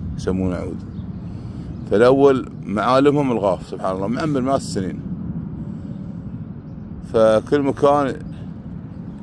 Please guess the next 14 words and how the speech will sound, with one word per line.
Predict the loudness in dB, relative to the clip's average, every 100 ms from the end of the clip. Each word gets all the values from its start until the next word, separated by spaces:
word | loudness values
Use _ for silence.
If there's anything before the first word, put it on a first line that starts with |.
| -12 -12 -12 -12 -12 -14 -4
بس | 2 2
أو | 4 6 6
شخص | 6 2 2
ساكن | 2 2 2
عند | 0 0 0
هالمنطقة | 0 -2 -4 -2 -2 -6 -16 -16 -16
سبحان | -12 -8 -6 -6
الله. | -4 -4 -6 -14 -16 -16 -16 -14 -14 -14 -14 -14 -12 -12 -12 -12 -12 -12 -12 -12 -12 -10 -10 -10 -10 -10 -10 -10 -10 -12 -10 -10 -10 -10 -12 -12 -12 0
غافة | 2 4 2 -2
فلان | 0 2 2 0 -4 -10 -14 -16 -16 -16 -16 -10 -2
ولا | 4 6
غافة | 6 4
أم | -2 0
فلان | 2 4 6 4